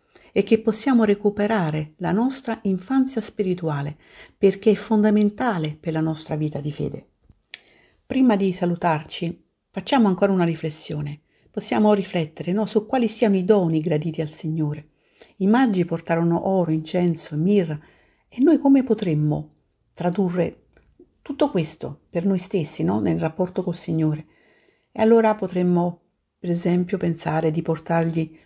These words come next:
l'oro di un cuore fedele, che non si arrende al cinismo, all'apatia, che resiste di fronte alla tribolazione senza arretrare. Potremmo portargli l'incenso della nostra preghiera sincera, che sale anche dal dolore,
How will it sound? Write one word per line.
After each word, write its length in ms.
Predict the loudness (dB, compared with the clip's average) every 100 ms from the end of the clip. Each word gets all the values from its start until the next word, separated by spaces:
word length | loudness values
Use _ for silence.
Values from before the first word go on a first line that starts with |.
| _
l'oro 520 | 2 6 6 6 2 0
di 140 | 0
un 100 | -2
cuore 300 | -2 -6 -4
fedele, 540 | -2 0 2 0 -4 _ _ _ _
che 120 | -4
non 160 | 2 2
si 100 | 0
arrende 300 | -2 0 0
al 60 | -2
cinismo, 720 | -2 4 4 4 0 0 0
all'apatia, 720 | -2 -2 -6 -2 2 2 0 -10 _ _
che 120 | -2
resiste 420 | -2 0 -2 -2
di 120 | -2 0
fronte 340 | 0 0 0
alla 140 | -2
tribolazione 760 | -2 -4 -2 -2 -2 0 2 2
senza 380 | 0 -2 -2 -4
arretrare. 520 | -6 -2 -2 -2 -8 _ _ _ _ -20 _ _ _
Potremmo 360 | -8 2 4 4
portargli 720 | 2 -4 -2 -2 0 -4 -6 _ -8
l'incenso 680 | -2 -2 0 2 2 0
della 220 | 0 0
nostra 500 | 0 -2 -4 -4 -4 -6 _ _
preghiera 440 | -4 2 2 2
sincera, 640 | 0 -4 -6 -4 -4 -4 -10 _ _
che 140 | -12 -10
sale 360 | -4 -2 -2
anche 340 | 0 0 2 0
dal 200 | -2 -2
dolore, 420 | -2 -2 -4